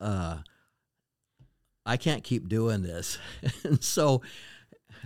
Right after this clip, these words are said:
after, after what, twenty, twenty-five years,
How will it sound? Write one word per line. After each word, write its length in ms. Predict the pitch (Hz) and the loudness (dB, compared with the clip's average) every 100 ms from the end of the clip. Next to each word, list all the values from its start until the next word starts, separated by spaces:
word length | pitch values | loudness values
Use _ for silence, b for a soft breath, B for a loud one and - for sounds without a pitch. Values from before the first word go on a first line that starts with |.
| - | -14
after, 720 | - 110 120 - 107 101 92 - _ _ _ _ _ _ _ _ _ _ _ 113 | -6 -4 -2 0 2 2 -2 -8 _ _ _ _ _ _ _ _ _ _ _ -6
after 320 | 104 - 104 | -6 -2 -2
what, 300 | 98 90 - | -2 -4 -8
twenty, 540 | - 101 104 104 87 82 _ _ _ _ _ _ _ _ _ _ - | -8 -4 -2 -2 -4 -10 _ _ _ _ _ _ _ _ _ _ -10
twenty-five 680 | 120 117 101 - 110 104 95 | -2 0 0 0 0 0 0
years, 420 | 101 104 104 | 0 2 0